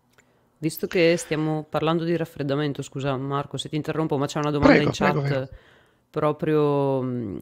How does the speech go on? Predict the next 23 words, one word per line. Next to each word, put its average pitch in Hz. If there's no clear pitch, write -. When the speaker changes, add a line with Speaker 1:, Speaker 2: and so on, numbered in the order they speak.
Speaker 1:
è -
sul 175
raffreddamento, 175
che 151
c'è -
Walter 165
che 175
chiede 156
in 156
quanto 170
tempo 185
il 151
James 160
Webb 180
si 160
raffredderà 156
alla 160
temperatura 156
di 156
esercizio, 151
perché 156
lui 160
diceva, 147